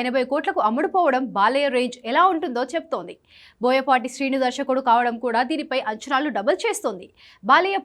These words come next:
పీక్ ఫామ్‌లో ఉన్నాడని చెప్పడానికి ఈ భారీ ఓటీటీ డీల్ ఒక్కటే చాలు. అభిమానులు ఇప్పటి నుంచే జోష్‌లో మునిగిపోయారు. ఈ మాస్ జాతర కోసం ఆతృతగా ఎదురుచూస్తున్నారు. ఈ సినిమా టాలీవుడ్ రేంజ్ను మరోసారి దేశవ్యాప్తంగా చాటి చెప్పడం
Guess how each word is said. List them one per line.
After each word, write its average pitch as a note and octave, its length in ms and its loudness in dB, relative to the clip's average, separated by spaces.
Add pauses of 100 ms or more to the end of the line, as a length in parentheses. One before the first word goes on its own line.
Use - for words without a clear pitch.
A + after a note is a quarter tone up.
పీక్ G#4 240 0
ఫామ్‌లో C#4 400 4
ఉన్నాడని B3+ 400 -2
చెప్పడానికి B3 520 0 (180)
ఈ D4 40 0 (200)
భారీ D#4 260 4 (140)
ఓటీటీ F4 360 -2
డీల్ B3+ 160 -4 (120)
ఒక్కటే C4+ 340 -6
చాలు. A#3 240 -6 (340)
అభిమానులు C#4 540 0
ఇప్పటి C4 280 -2
నుంచే C4+ 220 -4 (140)
జోష్‌లో E4+ 400 0
మునిగిపోయారు. B3 580 -2 (300)
ఈ F#4+ 100 0 (140)
మాస్ F4+ 260 4
జాతర E4+ 300 0
కోసం C#4 200 -2 (180)
ఆతృతగా D4+ 220 -2 (300)
ఎదురుచూస్తున్నారు. D#4+ 680 -4 (320)
ఈ F4 100 4 (100)
సినిమా F4+ 240 2 (120)
టాలీవుడ్ C#4+ 440 2
రేంజ్ను C#4 360 0
మరోసారి D#4+ 460 0 (120)
దేశవ్యాప్తంగా F#4 600 0 (100)
చాటి B3 260 2
చెప్పడం C4+ 280 -2